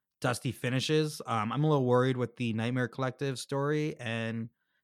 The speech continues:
their interest in Statlander, that maybe they do a run-in or cause some sort of distraction or, hell, D Q finish, who knows? But, um,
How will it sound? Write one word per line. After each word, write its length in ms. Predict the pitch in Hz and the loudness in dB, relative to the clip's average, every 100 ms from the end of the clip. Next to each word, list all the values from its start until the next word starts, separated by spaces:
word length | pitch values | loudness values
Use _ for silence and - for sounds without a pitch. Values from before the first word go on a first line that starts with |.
| _ | _
their 120 | 120 | -4
interest 480 | 123 117 143 127 - | -2 -2 -2 -6 -6
in 60 | 135 | -8
Statlander, 600 | - 139 135 143 160 190 | -2 -2 0 -2 -2 0
that 280 | 139 117 - | 0 -2 -6
maybe 520 | 123 113 113 113 120 | -8 -4 -2 -2 -2
they 500 | 117 117 117 117 117 _ _ _ _ _ - | -2 0 0 0 -2 _ _ _ _ _ -2
do 160 | 127 | 0
a 80 | 113 | 0
run-in 440 | 101 120 131 131 | 2 2 2 2
or 200 | 135 113 | 0 -4
cause 360 | 101 - 120 113 | -6 -6 -6 -4
some 160 | 131 117 | -6 -6
sort 240 | - 117 | -6 -6
of 160 | 107 117 | -6 -10
distraction 920 | 101 - 185 185 - 175 175 165 170 | -12 -4 -2 -2 -2 -2 0 0 -2
or, 400 | 113 113 107 107 _ _ _ | -2 -2 -2 -6 _ _ _
hell, 420 | 135 127 98 - - | 0 0 0 -8 -10
D 160 | 120 | -8
Q 200 | 120 131 | -6 -6
finish, 440 | 117 - 131 139 - | -6 -2 0 0 -2
who 100 | 120 | 0
knows? 320 | 127 120 101 | 2 2 0
But, 260 | - 110 - - - - - | -2 -4 -4 -18 -20 -6 2
um, 380 | 120 113 113 | 6 6 4